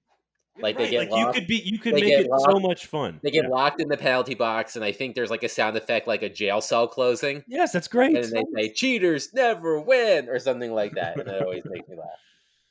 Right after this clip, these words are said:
Speaker 2: Or just, like, you know, just something. You could, again, this is, w-, I'm not the creative person to, to do this here, but, like, you're all just gonna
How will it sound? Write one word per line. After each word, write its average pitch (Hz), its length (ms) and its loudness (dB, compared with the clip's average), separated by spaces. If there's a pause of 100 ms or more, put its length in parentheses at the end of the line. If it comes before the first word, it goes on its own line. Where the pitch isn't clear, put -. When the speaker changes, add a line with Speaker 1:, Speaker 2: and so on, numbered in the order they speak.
(420)
Speaker 2:
Or 185 60 -6
just, 220 300 -2
like, 214 120 4
you 247 140 0
know, 180 220 4
just 196 240 -4
something. 151 420 0
You 160 80 -4
could, 180 220 0
again, 160 260 0
this 120 160 -6
is, 131 140 -8
w-, 127 200 -8
I'm 147 160 -2
not 160 160 -4
the 143 60 -8
creative 131 340 -2
person 110 440 -8 (100)
to, - 180 -6 (180)
to 95 80 -12
do 151 180 -2
this 98 200 -6
here, 95 200 -6
but, 98 120 -8
like, 101 260 -4
you're 117 180 -4
all 143 80 0
just 147 200 -8
gonna 107 500 -2